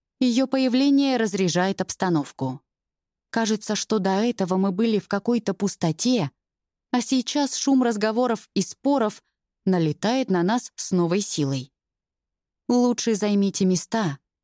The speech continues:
и дайте уже уроку начаться». На губах ищейки играет снисходительная улыбка.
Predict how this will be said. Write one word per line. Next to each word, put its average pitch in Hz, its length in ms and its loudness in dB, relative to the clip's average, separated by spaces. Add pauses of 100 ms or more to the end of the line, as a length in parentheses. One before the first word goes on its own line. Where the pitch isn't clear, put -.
(320)
и 285 100 4
дайте 277 400 0
уже 160 260 2
уроку 170 460 0
начаться». 170 720 -2 (760)
На 175 140 0
губах 175 360 -2
ищейки 220 680 -2
играет 208 500 0
снисходительная 202 1120 0
улыбка. 156 560 -2